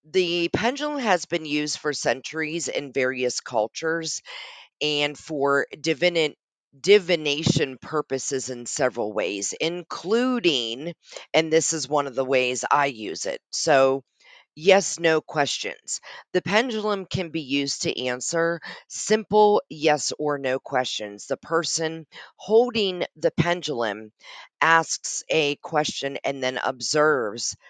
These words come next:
the direction of the swing, either back and forth or side to side,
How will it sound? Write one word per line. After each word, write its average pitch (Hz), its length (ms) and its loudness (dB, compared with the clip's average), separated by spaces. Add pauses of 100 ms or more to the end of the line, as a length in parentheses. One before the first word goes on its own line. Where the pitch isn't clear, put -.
(240)
the - 140 2
direction 135 720 0
of 120 200 0
the 123 120 -4
swing, 135 500 -4
either 123 280 -2
back 127 340 0
and 139 120 -8
forth 117 460 -2 (340)
or 131 140 0
side 117 460 0
to 113 100 -8
side, 123 540 2